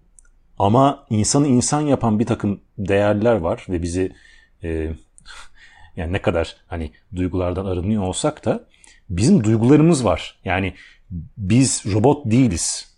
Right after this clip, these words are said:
Ha, bunu neden söylüyorum? Şu yüzden söylüyorum. Şimdi otomobil dediğimiz şeyin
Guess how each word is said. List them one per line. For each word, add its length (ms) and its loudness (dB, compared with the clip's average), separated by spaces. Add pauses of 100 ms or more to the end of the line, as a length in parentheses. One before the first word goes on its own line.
(240)
Ha, 180 -2
bunu 160 4
neden 220 6
söylüyorum? 360 -2
Şu 120 2
yüzden 220 2
söylüyorum. 340 -10
Şimdi 320 -2
otomobil 540 0
dediğimiz 680 2
şeyin 540 0